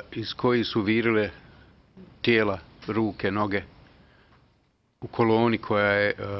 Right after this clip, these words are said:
urnebesno prolazila brzo kroz grad i vozila ranjene i mrtve. Od tad smo se vratili u bazu, možda pet, deset minuta, i odate otišli na mjesto događaja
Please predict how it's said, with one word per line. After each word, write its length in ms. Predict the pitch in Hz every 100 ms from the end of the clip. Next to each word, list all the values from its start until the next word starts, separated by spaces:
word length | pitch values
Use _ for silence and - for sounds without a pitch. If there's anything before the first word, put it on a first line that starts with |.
| 101
urnebesno 600 | 117 104 101 104 98 95
prolazila 420 | 110 110 98 101
brzo 280 | 92 98 107
kroz 220 | - 95
grad 360 | 90 104 104 -
i 80 |
vozila 480 | 95 98 101 107 95 -
ranjene 480 | 107 107 101 98
i 40 | 98
mrtve. 380 | 98 - 90 - - - - - - -
Od 160 | - 101
tad 280 | 120 104 - - - - _ - - - - - - _ _ _ -
smo 180 | -
se 120 | 110 107
vratili 400 | 107 110 - 104
u 40 |
bazu, 460 | 90 104 120 123 123
možda 360 | 95 90 92 - - - - _ _ -
pet, 220 | 110 98
deset 340 | 95 95 90 98
minuta, 460 | 98 117 120 123 - - - - - -
i 100 | 110
odate 400 | 113 107 101 104
otišli 300 | 107 - 113
na 120 | 101
mjesto 460 | 104 107 - 104 92 - - - - - - _ _ -
događaja 680 | 117 113 107 110 104 104